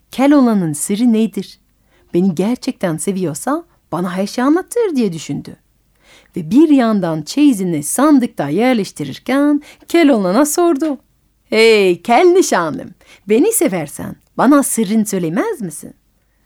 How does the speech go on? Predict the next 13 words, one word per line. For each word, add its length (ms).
"Senin 580
için 580
hayatımı 880
bile 220
veririm. 540
Sor 380
öğrenmek 480
istediğin 680
ve 140
söylerim. 720
Sana 420
sırrım 520
olmaz." 760